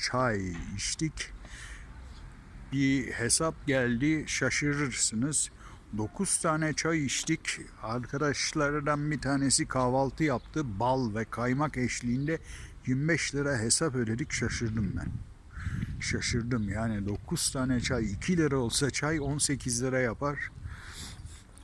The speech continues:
Yedi lira olamaz bal kaymak kahvaltısı.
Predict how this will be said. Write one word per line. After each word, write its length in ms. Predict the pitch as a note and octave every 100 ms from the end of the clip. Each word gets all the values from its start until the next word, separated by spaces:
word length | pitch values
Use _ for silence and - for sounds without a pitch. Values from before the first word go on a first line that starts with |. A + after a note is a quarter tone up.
| -
Yedi 400 | B2 A#2 A2+ C3+
lira 220 | D3+ D3
olamaz 540 | D3 C3+ C#3 B2+ A2 G#2
bal 160 | G2+
kaymak 540 | G2+ - B2 B2+ A#2 -
kahvaltısı. 760 | A2+ G2 G#2+ G2+ B2 - D#3+